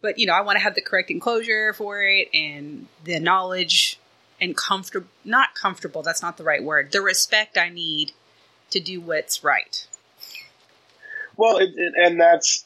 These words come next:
Speaker 2: you know, that's the thing. I started out in the worst way possible, and that's what I try to,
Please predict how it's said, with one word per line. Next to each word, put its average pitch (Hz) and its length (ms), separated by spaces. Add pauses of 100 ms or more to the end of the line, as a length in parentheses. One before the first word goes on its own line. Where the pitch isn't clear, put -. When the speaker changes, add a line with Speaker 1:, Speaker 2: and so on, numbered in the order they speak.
(120)
Speaker 2:
you 156 140
know, 143 160
that's 147 280
the 131 100
thing. 139 460 (160)
I 139 160
started 143 440
out 127 260
in 127 160
the 127 80
worst 123 400
way 120 160
possible, 113 760 (480)
and 139 180
that's 156 220
what 160 80
I 143 100
try 143 220
to, 127 140